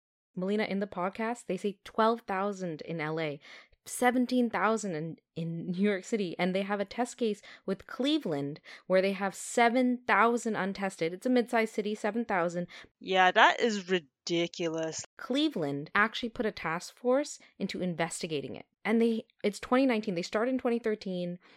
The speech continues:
Speaker 1: and in twenty nineteen, when this podcast came out, they still hadn't finished processing all seven thousand,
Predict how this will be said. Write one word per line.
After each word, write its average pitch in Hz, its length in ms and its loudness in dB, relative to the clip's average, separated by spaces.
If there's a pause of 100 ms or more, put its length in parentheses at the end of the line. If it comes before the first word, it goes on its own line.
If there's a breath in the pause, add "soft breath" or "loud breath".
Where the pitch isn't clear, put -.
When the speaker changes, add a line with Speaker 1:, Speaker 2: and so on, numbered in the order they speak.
(160 soft breath)
Speaker 1:
and 175 120 0
in 165 60 -2
twenty 233 240 2
nineteen, 208 340 0
when 185 80 -2
this 175 120 -4
podcast 185 440 -4
came 254 140 0
out, - 200 -2
they 226 80 0
still 196 300 -2
hadn't 262 280 -4
finished 196 280 -4
processing 175 520 -8
all 165 140 -6
seven 160 320 -10
thousand, 151 460 -8